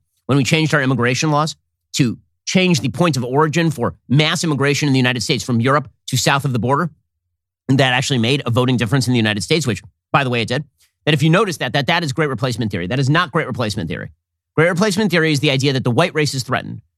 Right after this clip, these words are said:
It sounds Hitlerian. It's the, it's the, the fourteen words that are usually spoken by actual white supremacists, right? This is an actual phrase, is "We must secure the existence of our people and a future for white children," right? It is about the race. It is not about constitutional values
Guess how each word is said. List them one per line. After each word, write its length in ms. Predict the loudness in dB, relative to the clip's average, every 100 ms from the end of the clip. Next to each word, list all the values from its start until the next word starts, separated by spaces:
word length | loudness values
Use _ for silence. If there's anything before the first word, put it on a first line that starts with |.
| _
It 120 | -2
sounds 180 | 0 2
Hitlerian. 560 | 0 0 0 0 -6 -14 _ _ _ _ _ _ _ -2
It's 220 | -2 0
the, 220 | -2 -2
it's 140 | -4
the, 220 | -2 -2 -2 _ _ _ _
the 60 | -2
fourteen 460 | 2 0 0 0 2
words 300 | 0 -2 -2
that 80 |
are 60 | 0
usually 380 | 2 2 0 -2
spoken 560 | 2 0 0 -2 -4 -6 _
by 160 | -2 0
actual 280 | -2 -2 -2
white 140 | -2
supremacists, 640 | -2 0 0 -2 -6 -10 -12 _
right? 100 | -2
This 100 | 0
is 40 |
an 100 | 0
actual 540 | 0 -2 -2 -2 -2 -6 _
phrase, 360 | 0 0 -4 -12 _
is 140 | -2 2
"We 100 | 4
must 220 | 4 0
secure 240 | -2 -2
the 120 | 0 0
existence 400 | 0 0 0 2
of 180 | 2 2
our 120 | 0
people 280 | -2 -4 -2
and 100 | -2
a 60 |
future 340 | 0 -2 0 0
for 120 | 0
white 280 | 0 0 -2
children," 320 | -4 -4 -4
right? 140 | -2
It 40 | 0
is 100 | 2
about 220 | 0 0
the 80 | -2
race. 320 | -2 -4 -6
It 100 | -4
is 100 | 0
not 160 | 2
about 220 | 2 0 -2 _ -10
constitutional 540 | -10 -8 -8 -6 -4
values 500 | 0 2 2 -2 -4